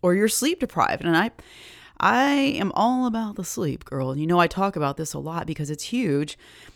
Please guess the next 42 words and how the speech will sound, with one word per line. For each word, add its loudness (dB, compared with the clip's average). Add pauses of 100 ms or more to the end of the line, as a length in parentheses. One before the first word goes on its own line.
Your -2
body, 2
when -2
you're 4
tired, 2 (160)
you're -2
fatigued, 0
you're 2
not 0
getting 0
enough 0
sleep, -4 (160)
you're -10
sleep -2
deprived, 0 (460)
you're 2
gonna 8
have 2
cravings. -2 (600)
Because 2
what 8
you 4
really 4
need 0
is -2
energy. 2
You -6
need -2
the -2
energy 0
that 2
really, 0
the -4
kind 0
of 0
energy 2
that 0
comes 0
from -6
getting -2
a -2
good 0